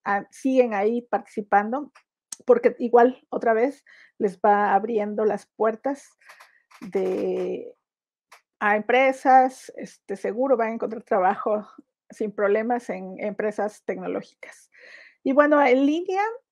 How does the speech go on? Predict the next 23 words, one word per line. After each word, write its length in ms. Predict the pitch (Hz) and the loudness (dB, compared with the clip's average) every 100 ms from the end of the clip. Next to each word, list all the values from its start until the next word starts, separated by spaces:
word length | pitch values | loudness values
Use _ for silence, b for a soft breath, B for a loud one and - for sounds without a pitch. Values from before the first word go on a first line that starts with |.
| _ | _
eh, 260 | 247 226 - | 2 2 4
hay 180 | 254 | 2
muchos 320 | 277 285 302 294 | 2 -2 -4 -4
concursos 540 | 226 220 247 254 254 | -6 0 0 0 -6
también, 540 | 202 196 196 214 269 - _ - - | -8 -6 -6 -6 -8 -12 _ -14 -8
como, 440 | 202 196 196 202 196 _ - - | -6 -4 -4 -6 -12 _ -20 -10
este, 420 | 196 - _ 233 | -10 -10 _ -2
Omega 420 | 220 247 247 240 | 0 2 6 6
O, 120 | 254 | 4
por 120 | 254 | 0
ejemplo, 480 | 262 240 226 240 247 | -2 -4 -2 0 0
es 300 | 226 220 - | -2 -6 -10
una, 460 | 220 214 214 214 220 b b b _ | -12 -8 -8 -8 -12 b b b _
o-, 160 | - - | -12 -8
este, 520 | 220 214 196 _ 214 | -8 -6 -10 _ -2
O 140 | 214 233 | 0 -2
N 200 | 240 269 | -2 -6
G 240 | - 254 262 | 0 0 2
que 100 | 214 | -2
desde 200 | 202 196 | -2 -4
hace 240 | 214 240 | -2 0
algunos 420 | 240 247 247 247 | 2 0 -2 -4
años 560 | 233 208 226 233 - - | -4 -4 -6 -8 -10 -20